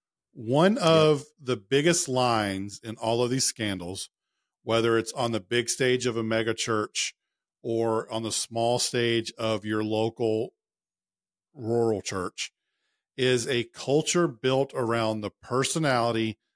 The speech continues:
Speaker 1: the skill set, and the charisma of a single leader. We see it all the time. I'm sure as you're listening to this, a church is coming to your mind right now where it was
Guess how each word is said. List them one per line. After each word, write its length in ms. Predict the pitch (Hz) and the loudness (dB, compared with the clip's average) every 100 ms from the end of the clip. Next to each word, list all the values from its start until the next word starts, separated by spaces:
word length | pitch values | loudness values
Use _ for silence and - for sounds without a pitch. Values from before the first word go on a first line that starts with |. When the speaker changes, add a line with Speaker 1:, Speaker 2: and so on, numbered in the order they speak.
| _ | _
Speaker 1:
the 140 | 113 101 | -6 -4
skill 460 | - - 120 117 | -4 -2 0 0
set, 380 | 110 113 104 101 _ _ _ _ | 0 0 -2 -2 _ _ _ _
and 160 | 120 107 | -14 -12
the 60 | 107 | -12
charisma 720 | - 110 117 117 95 104 101 | -8 -2 0 0 -2 -6 -4
of 180 | 107 101 | -6 -4
a 120 | 101 | -2
single 760 | - - - 123 120 120 117 - | -2 -2 -2 -2 0 0 -2 -6
leader. 380 | 98 101 87 - _ _ _ _ _ _ _ _ _ _ | -14 -12 -12 -16 _ _ _ _ _ _ _ _ _ _
We 120 | 113 113 | -6 -2
see 260 | - 135 | 0 2
it 100 | 156 | 2
all 200 | - 147 | 4 4
the 80 | 165 | 4
time. 400 | - 143 131 131 | 4 4 4 4
I'm 140 | 123 113 | 0 -2
sure 380 | - 139 139 | 0 2 2
as 200 | 139 120 | 2 -2
you're 140 | 110 117 | 0 2
listening 400 | 127 131 143 139 | 2 2 0 0
to 60 | |
this, 260 | 131 127 - _ _ _ - | 2 2 -2 _ _ _ -6
a 100 | 113 | -4
church 480 | - - 143 160 - | -2 2 2 2 -2
is 160 | 123 | -4
coming 380 | - 139 127 127 | -2 0 0 -2
to 140 | - | -4
your 160 | 117 120 | -2 0
mind 420 | 117 113 113 107 | 2 2 2 2
right 200 | 110 117 | 0 0
now 220 | 110 101 | 0 -2
where 160 | 98 104 | -2 -4
it 80 | 104 | -4
was 160 | 101 | -8